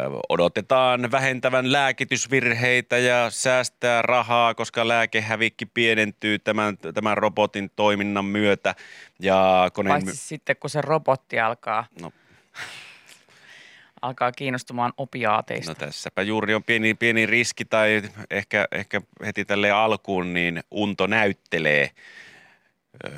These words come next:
Speaker 1: hyvää ja nohevaa työntekijää. Tietenkin kun on just tullut taloon, niin
Speaker 2: Totta
Speaker 1: näyttää,
Speaker 2: kai on
Speaker 1: että
Speaker 2: reipas.
Speaker 1: kaikki reipas kaikki.
Speaker 2: Pipapu tässä lääkkeet, pipapu.
Speaker 1: Mm,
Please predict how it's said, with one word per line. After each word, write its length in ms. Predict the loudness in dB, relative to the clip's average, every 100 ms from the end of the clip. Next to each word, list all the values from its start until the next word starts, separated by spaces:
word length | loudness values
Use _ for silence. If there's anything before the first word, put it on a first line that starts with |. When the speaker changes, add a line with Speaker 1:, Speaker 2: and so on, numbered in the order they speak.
| -2
Speaker 1:
hyvää 340 | 0 2 2
ja 180 | 2 2 0 -18 -4
nohevaa 460 | -2 0 2 2
työntekijää. 760 | 2 0 2 -2 -4 -2 0 0
Tietenkin 420 | -2 -4 -4 -8 -6
kun 100 | -4
on 60 |
just 220 | -2 -6 -6
tullut 260 | -6 -4
taloon, 440 | 0 2 2 0 -4
niin 160 | -8
Speaker 2:
Totta 180 | -8 -4
Speaker 1:
näyttää, 240 | -4 -4 -2
Speaker 2:
kai 80 | 0
on 80 | 0
Speaker 1:
että 100 | 0
Speaker 2:
reipas. 220 | 2 2
Speaker 1:
kaikki 240 | 0 -4
reipas 640 | -2 0 0 -4 -6 -6 -4
kaikki. 140 | -2
Speaker 2:
Pipapu 440 | 0 -2 -2 -6
tässä 400 | 0 -2 0 -2 2
lääkkeet, 440 | 0 2 -2 -2
pipapu. 480 | -6 -2 -2 0 -2
Speaker 1:
Mm, 200 | -4 -6